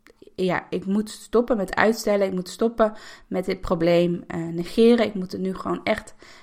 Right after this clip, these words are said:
recht in de ogen aankijken en ik moet er wat aan doen. En daar heb ik jou voor nodig. Dat gevoel moet je creëren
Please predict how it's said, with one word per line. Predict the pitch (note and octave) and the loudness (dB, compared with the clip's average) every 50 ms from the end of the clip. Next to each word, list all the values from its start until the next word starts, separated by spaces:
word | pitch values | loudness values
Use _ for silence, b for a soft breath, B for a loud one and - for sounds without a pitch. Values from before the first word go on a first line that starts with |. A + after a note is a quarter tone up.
| B B | B B
recht | - F3+ F3+ G3+ G3+ - | -2 0 2 2 2 0
in | - F#3+ | -2 -2
de | F#3 - | -2 0
ogen | - - F3 F3+ F3+ - | 2 4 2 2 2 0
aankijken | - - E3+ F3+ G3 F3+ - E3+ E3+ F3 F3 - E3+ | 0 2 2 2 0 0 0 0 2 0 0 -2 -4
en | E3+ | -4
ik | F3 | -4
moet | F3 F3 E3+ - | -4 -4 -4 -6
er | F3 D#3+ | -6 -8
wat | D#3 E3 - - | -8 -10 -10 -10
aan | - D#3 D#3+ E3 | -8 -6 -4 -2
doen. | E3 F3 D#3+ D#3 D#3+ D#3+ - b b b b b b | -2 -2 -2 -2 -4 -6 -10 b b b b b b
En | b - F3 F3 | b -4 -2 0
daar | F3 F3+ F#3 F#3 | 2 2 2 2
heb | F3+ F3 | 0 -2
ik | E3+ E3 | -4 -2
jou | - E3+ D#3+ E3+ F#3 F#3 | 2 4 6 6 4 2
voor | - - F3 | 0 -6 -6
nodig. | - D3+ D3+ - - - - F3+ - - - - - - - - _ _ - - | -4 -2 -2 -2 -4 -6 -6 -8 -10 -14 -18 -20 -20 -20 -20 -20 _ _ -6 0
Dat | - G3+ A#3 - | 2 2 2 2
gevoel | - A#3 G#3 - - G3+ G3 | -2 -8 -6 -4 -2 -2 0
moet | G3+ F#3+ F#3 - | -2 -2 -4 -6
je | - - | -8 -10
creëren | - - - F3+ F3 E3 E3 E3+ F3 F#3 F3+ F3+ F#3 F#3+ | -8 -8 -4 -2 0 0 2 2 2 0 0 -2 -4 -6